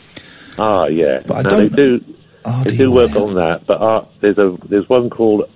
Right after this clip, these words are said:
Speaker 1: Radio or Radio, you know, with a
Speaker 2: Yeah.
Speaker 1: Y instead of an I. And, and it was, well, I, I mean, you know, it was eventually I came across, uh, the others, but, um, the other thing as
Speaker 2: That
Speaker 1: well
Speaker 2: one's Turk-, that one's Turkish, mate.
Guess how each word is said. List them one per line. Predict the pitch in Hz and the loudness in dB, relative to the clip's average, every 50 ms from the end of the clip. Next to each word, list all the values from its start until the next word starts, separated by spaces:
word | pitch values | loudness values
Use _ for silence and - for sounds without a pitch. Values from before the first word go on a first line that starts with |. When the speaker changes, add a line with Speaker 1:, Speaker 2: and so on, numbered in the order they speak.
| - - | -10 -2
Speaker 1:
Radio | 90 104 104 98 90 80 82 78 71 71 71 69 | 0 2 2 2 0 -2 -2 -2 0 0 0 0
or | 67 67 67 67 69 67 65 69 | -2 -2 -4 -4 -4 -4 -2 0
Radio, | 73 73 73 73 69 76 69 - | 2 2 2 2 0 -2 -6 -6
you | 87 85 | -4 0
know, | 76 71 67 69 | 2 2 2 2
with | 71 73 78 - | 2 2 2 2
a | - | 4
Speaker 2:
Yeah. | - 101 | 4 4
Speaker 1:
Y | 85 80 76 73 71 71 71 | 2 2 2 2 0 0 -2
instead | 76 - - 92 - | -4 -4 -4 -2 -2
of | - - | 0 0
an | 80 80 | 0 0
I. | 78 76 73 71 65 69 - - - - - - - - - - - _ _ - | 0 -2 -2 -2 -4 -8 -12 -18 -20 -20 -20 -20 -20 -20 -20 -20 -20 _ _ -4
And, | 92 98 101 98 95 95 95 95 92 - - - _ - _ _ - | -2 0 0 0 0 0 -2 -4 -6 -8 -12 -20 _ -20 _ _ -4
and | 107 113 113 110 107 95 - - - _ _ _ _ _ _ _ - - | -4 -2 -2 -2 -6 -8 -10 -16 -20 _ _ _ _ _ _ _ 0 0
it | 117 110 | 2 2
was, | 113 113 - - | 2 0 0 2
well, | - 107 98 87 85 82 82 - | 2 4 4 4 4 2 0 -2
I, | 92 90 | -2 -2
I | 92 | 0
mean, | 92 95 80 76 76 - - - | -2 -4 -6 -6 -10 -12 -12 -8
you | 90 85 | -6 -2
know, | 80 73 73 76 71 | -2 0 0 0 -2
it | - - 90 82 | -2 -4 -6 -4
was | 78 87 73 | -2 0 0
eventually | 92 80 92 95 87 - - - 76 | 0 2 2 0 -2 -2 -2 0 0
I | 73 76 - - | 0 -2 -2 -2
came | 92 82 76 | -2 -2 -2
across, | 73 - - - 80 78 73 - - - - | -4 -8 -6 -4 -2 -2 -4 -6 -8 -2 0
uh, | 82 80 78 73 71 - _ - - - - - _ _ - | 2 4 4 2 0 -2 _ -20 -20 -20 -20 -20 _ _ 0
the | 80 82 85 | 2 2 2
others, | 85 - 71 71 - - | 2 0 -4 -8 -8 -2
but, | - 85 80 76 - - - | -2 -2 -2 -2 -6 -4 -2
um, | 95 87 87 87 - - - - - - | 0 0 0 -2 -6 -14 -20 -10 -2 2
the | 120 151 | 2 2
other | 156 180 - | 2 0 0
thing | - 135 107 92 85 | 0 0 0 0 0
as | - - - | -4 -2 0
Speaker 2:
That | 254 - | 2 2
Speaker 1:
well | - - | 4 4
Speaker 2:
one's | 302 277 - 233 - | 2 2 0 -2 0
Turk-, | - 320 349 349 - - - - | 0 2 0 0 -4 -6 -4 -2
that | 285 302 311 | -2 -2 -2
one's | 311 311 - - | -2 -4 -4 -4
Turkish, | - - 339 349 339 - - 196 - - | -2 0 0 0 0 0 0 0 2 2
mate. | 135 113 87 73 65 | 2 0 0 -2 -4